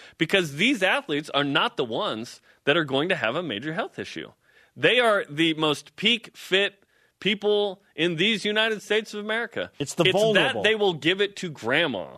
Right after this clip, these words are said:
Speaker 1: right? That, that they will give it to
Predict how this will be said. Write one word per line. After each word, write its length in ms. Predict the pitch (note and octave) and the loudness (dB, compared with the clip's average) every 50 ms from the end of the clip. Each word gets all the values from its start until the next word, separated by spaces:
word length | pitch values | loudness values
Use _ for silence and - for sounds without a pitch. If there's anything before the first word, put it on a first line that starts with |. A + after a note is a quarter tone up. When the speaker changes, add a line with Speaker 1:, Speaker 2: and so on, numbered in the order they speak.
| - _ | -14 _
Speaker 1:
right? 320 | - G2+ G#2 B2 E3+ F3+ - - - - _ _ - | 0 2 2 2 2 -2 -6 -14 -20 -20 _ _ 0
That, 240 | C3+ D#3 - - _ | 0 0 0 -2 _
that 300 | - D3+ C3+ D3+ E3+ F#3 | -10 -2 2 2 2 2
they 100 | E3+ F#3 | 2 0
will 140 | F#3 F#3 E3 D#3 | 2 2 0 0
give 220 | C3 D3 D#3+ E3 | 0 0 0 -2
it 100 | E3 - | -4 -8
to 400 | - - D3 C3+ B2+ B2+ A#2+ A2 | -4 -2 -2 0 0 -2 -4 -6